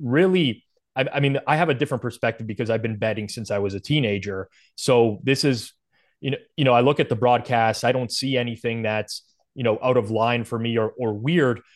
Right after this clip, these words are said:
But I will say that it, it's insane if sports leagues don't want to embrace the fantasy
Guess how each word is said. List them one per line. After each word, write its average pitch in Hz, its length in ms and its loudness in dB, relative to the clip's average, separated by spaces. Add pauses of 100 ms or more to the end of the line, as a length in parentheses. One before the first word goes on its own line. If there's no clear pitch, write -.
(140)
But 127 360 0
I 127 80 0
will 143 260 2
say 151 380 -2
that 117 260 0 (760)
it, 156 200 -6
it's 160 160 -2
insane 175 560 2
if - 80 0
sports - 500 -2
leagues 127 240 -6
don't 127 220 2
want 120 360 -2
to 117 160 -8
embrace 110 760 -4
the 113 80 -6
fantasy 117 840 -2